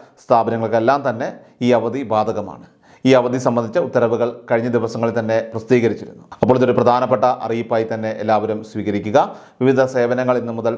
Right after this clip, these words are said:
തടസ്സപ്പെടാനായിട്ട്, ആ, അതുകൊണ്ട് തന്നെ സാധ്യതയുണ്ട്. മാത്രമല്ല, വരുന്ന ദിവസങ്ങളെല്ലാം തന്നെ, അതായത് ഒക്ടോബർ മാസം ഒന്ന്, രണ്ട് തീയതികളിൽ കൂടി അവധിയാണ്. ഈ ഒരു കാര്യം പ്രത്യേകം ശ്രദ്ധിക്കേണ്ടതായിട്ടുണ്ട്. അതിൽ പ്രധാനമായിട്ട് ബാങ്കിങ് സേവനങ്ങൾ ഉൾപ്പെടെ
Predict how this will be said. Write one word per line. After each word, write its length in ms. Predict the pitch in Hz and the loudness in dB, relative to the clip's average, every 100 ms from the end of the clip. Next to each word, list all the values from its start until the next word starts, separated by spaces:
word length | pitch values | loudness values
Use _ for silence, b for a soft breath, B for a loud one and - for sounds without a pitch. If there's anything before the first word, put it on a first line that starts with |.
| - | -2
തടസ്സപ്പെടാനായിട്ട്, 720 | 113 113 107 110 110 110 113 107 - B B | -4 -2 0 0 0 -2 -4 -6 -8 B B
ആ, 40 | 110 107 | 0 2
അതുകൊണ്ട് 240 | 113 110 | 0 0
തന്നെ 160 | 110 113 117 | -2 -2 2
സാധ്യതയുണ്ട്. 420 | 117 110 101 95 113 | 0 0 -8 -6 -4
മാത്രമല്ല, 380 | 127 120 117 117 | -2 -2 0 -2
വരുന്ന 340 | 120 120 120 - - - 113 | -2 -2 -2 -4 -12 -6 -2
ദിവസങ്ങളെല്ലാം 560 | 113 117 113 117 117 | 0 0 2 2 0
തന്നെ, 140 | 110 110 | -2 0
അതായത് 240 | 110 113 - 101 | 0 0 -2 -4
ഒക്ടോബർ 300 | - 113 117 117 | -2 0 2 0
മാസം 260 | 113 143 - - B B - 120 | 0 -4 -8 -14 B B -4 0
ഒന്ന്, 220 | 123 131 127 | 2 2 2
രണ്ട് 260 | 117 117 117 | 0 -2 -2
തീയതികളിൽ 360 | 117 113 117 113 113 | -2 -2 -2 -2 -2
കൂടി 260 | 113 113 - 107 | -2 -4 -2 0
അവധിയാണ്. 440 | 127 120 87 - - b b b | 0 -2 -6 -12 -20 b b b
ഈ 40 | 123 | 2
ഒരു 100 | 120 | 4
കാര്യം 200 | 117 127 | 2 0
പ്രത്യേകം 420 | 107 113 113 113 120 | -4 -2 -2 -2 -6
ശ്രദ്ധിക്കേണ്ടതായിട്ടുണ്ട്. 760 | 107 117 123 117 107 90 85 - b b b | -4 0 0 0 -2 -8 -20 -20 b b b
അതിൽ 160 | 113 117 - - | 2 2 -2 -4
പ്രധാനമായിട്ട് 440 | 117 117 117 117 117 | -2 0 0 0 0
ബാങ്കിങ് 440 | 117 127 131 131 | 0 -2 -6 -4
സേവനങ്ങൾ 320 | 123 120 120 113 | -4 -2 -2 -2
ഉൾപ്പെടെ 420 | 110 123 117 | 0 0 0